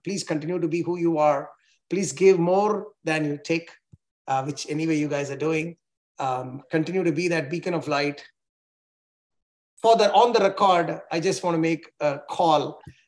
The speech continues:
Let's see whether it comes through. I do believe that you guys are all B Q runners, Boston qualifying runners, uh, in the future. And I would say it's more near future than, uh, a distant future.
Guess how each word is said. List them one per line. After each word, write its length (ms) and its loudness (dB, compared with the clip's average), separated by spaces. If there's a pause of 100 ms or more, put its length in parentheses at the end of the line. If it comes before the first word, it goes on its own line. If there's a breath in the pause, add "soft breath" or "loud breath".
(140)
Let's 200 -6
see 100 0
whether 220 0
it 140 -6
comes 260 -2
through. 420 -4 (300)
I 180 4
do 240 0
believe 440 -2
that 160 -2
you 100 -4
guys 220 -2
are 100 0
all 180 0
B 220 -6
Q 220 -4
runners, 560 -6 (100)
Boston 320 -6
qualifying 500 -4
runners, 500 -8 (500)
uh, 300 -4 (180)
in 200 0
the 100 0
future. 400 -4 (600)
And 200 -2
I 100 0
would 160 -2
say 140 -2
it's 180 -6
more 200 2
near 260 2
future 380 -4
than, 380 -2
uh, 240 -4 (600)
a 80 -6
distant 380 -8
future. 420 -6